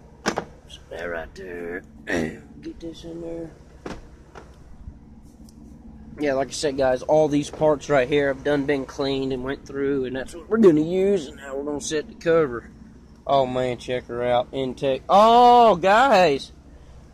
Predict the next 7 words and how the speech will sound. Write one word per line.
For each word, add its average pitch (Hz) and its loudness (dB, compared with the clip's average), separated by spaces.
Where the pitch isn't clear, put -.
I 214 8
was 214 2
wrong. 226 6
That's 214 -6
an 208 -6
eighteen 214 0
horsepower. 180 0